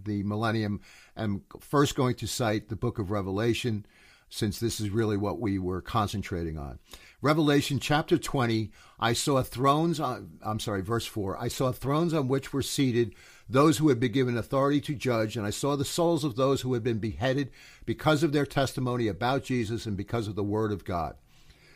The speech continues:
They had not worshipped the beast or his image and had not received his mark on their foreheads or their hands. They came to life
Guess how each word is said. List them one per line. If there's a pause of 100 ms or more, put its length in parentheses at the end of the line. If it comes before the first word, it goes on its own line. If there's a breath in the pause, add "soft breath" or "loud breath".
(120)
They
had
not
worshipped
the
beast
or
his
image
and
had
not
received
his
mark
on
their
foreheads (360 loud breath)
or
their
hands.
They
came
to
life